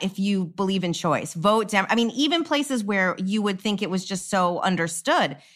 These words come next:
it's not. People get it now that no place, it doesn't matter.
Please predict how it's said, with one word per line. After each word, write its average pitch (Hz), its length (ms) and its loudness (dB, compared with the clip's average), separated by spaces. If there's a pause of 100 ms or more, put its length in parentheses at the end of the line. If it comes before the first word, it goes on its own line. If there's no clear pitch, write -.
it's - 200 -6
not. 277 300 2
People 269 240 -2
get 208 240 4
it 185 100 -2
now 160 200 2
that 170 200 0
no 196 220 2
place, 160 460 -4
it 165 80 -4
doesn't 202 340 0
matter. 160 540 0